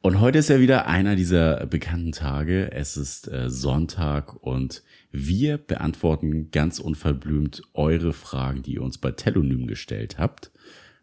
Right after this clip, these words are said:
Zumindest, äh, wir gucken mal, wie weit wir kommen. Letztes Mal waren's nur zwei Fragen, die wir beantworten konnten. Dann haben wir auch gleich schon zwanzig Minuten auf der Uhr gehabt. Also von daher,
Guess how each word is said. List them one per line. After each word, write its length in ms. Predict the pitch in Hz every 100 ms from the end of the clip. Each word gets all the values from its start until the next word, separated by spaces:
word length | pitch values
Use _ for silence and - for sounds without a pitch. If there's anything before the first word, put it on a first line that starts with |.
| _ _ _
Zumindest, 640 | - 73 71 71 67 - -
äh, 240 | 69 65
wir 80 | 69
gucken 320 | - 87 92
mal, 220 | 73 69
wie 120 | 71
weit 220 | 69 69 -
wir 120 | 69
kommen. 420 | - 64 57 55
Letztes 360 | 69 - 71 -
Mal 280 | 69 67
waren's 280 | 69 69 -
nur 140 | 69 67
zwei 680 | - - 64 60 80 139 - _ _ _ _ _ _ _
Fragen, 400 | - 90 87 90
die 100 | 87
wir 80 | 80
beantworten 580 | 78 87 - 85 87
konnten. 460 | - - 87 87 85
Dann 180 | 67 64
haben 140 | 64
wir 100 | 67
auch 120 | -
gleich 160 | - 60
schon 160 | 62 57
zwanzig 320 | 60 58 58
Minuten 260 | 64 64
auf 80 | 62
der 140 | - 117
Uhr 140 | 107
gehabt. 340 | 67 57 -
Also 340 | 67 65 69 - - -
von 300 | - 80 73
daher, 720 | 73 73 85 90 98 110 135